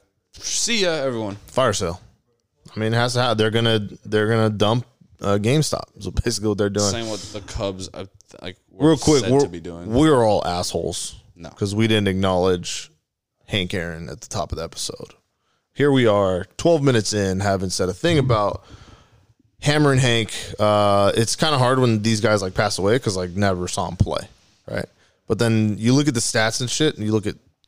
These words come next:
Speaker 2: the amount of home runs, and you see, like, the old footage, and it's almost hard for me to believe that, like, shit like that actually happened.
Speaker 1: It's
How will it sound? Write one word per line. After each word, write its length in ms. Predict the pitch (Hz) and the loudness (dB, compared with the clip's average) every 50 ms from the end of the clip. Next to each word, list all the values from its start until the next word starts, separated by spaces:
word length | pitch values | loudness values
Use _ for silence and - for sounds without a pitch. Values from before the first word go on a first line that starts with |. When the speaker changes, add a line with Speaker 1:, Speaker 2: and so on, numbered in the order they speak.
| _ - | _ -8
Speaker 2:
the 80 | - | -8
amount 220 | 87 98 110 113 113 | -4 -2 -2 0 0
of 60 | 104 | 0
home 180 | 120 113 110 | 0 0 2
runs, 500 | 110 107 107 104 104 101 98 - - - _ - | 2 2 2 2 0 0 -4 -6 -8 -10 _ -10
and 140 | 107 98 98 | -8 -8 -8
you 80 | 95 | -8
see, 440 | 98 - - - - 143 165 165 151 | -8 -8 -6 -4 -2 -2 0 2 2
like, 200 | 131 110 104 - | 4 2 2 -2
the 80 | - - | -6 -6
old 280 | - 117 123 117 107 | -2 -2 -2 -2 -4
footage, 520 | - - - 120 120 131 147 151 190 - - - - - - - - - - | -6 -2 2 2 2 4 2 0 -2 -6 -14 -18 -20 -20 -20 -20 -18 -8 -4
and 120 | 107 117 | -2 -2
it's 100 | 123 - | 0 0
almost 240 | 185 226 240 170 104 | 2 2 2 2 2
hard 220 | 101 117 139 143 | 2 2 2 2
for 100 | - 147 | 2 2
me 100 | 135 127 | 2 4
to 80 | 123 113 | 4 4
believe 440 | 101 104 101 104 113 113 107 101 95 | 4 4 4 4 4 4 2 2 2
that, 140 | 101 - 98 | 0 0 2
like, 360 | 101 98 95 92 87 - - _ _ - _ _ _ _ _ _ _ _ _ _ _ _ - | 2 2 2 0 -2 -6 -16 _ _ -20 _ _ _ _ _ _ _ _ _ _ _ _ -8
shit 240 | - - - 160 151 | -6 -2 0 2 2
like 180 | 135 123 113 107 | 2 2 2 2
that 120 | 127 117 | 4 4
actually 260 | 110 110 101 - 113 104 | 4 2 2 2 2 2
happened. 440 | 104 101 - - - - 69 - - - - - _ _ _ _ _ _ _ _ _ _ _ _ _ _ _ _ _ _ _ _ _ _ _ _ _ _ _ _ _ _ _ _ _ _ _ _ _ _ _ _ _ _ _ _ | 2 2 0 -2 -4 -6 -8 -12 -14 -18 -20 -20 _ _ _ _ _ _ _ _ _ _ _ _ _ _ _ _ _ _ _ _ _ _ _ _ _ _ _ _ _ _ _ _ _ _ _ _ _ _ _ _ _ _ _ _
Speaker 1:
It's 160 | - - | -20 -20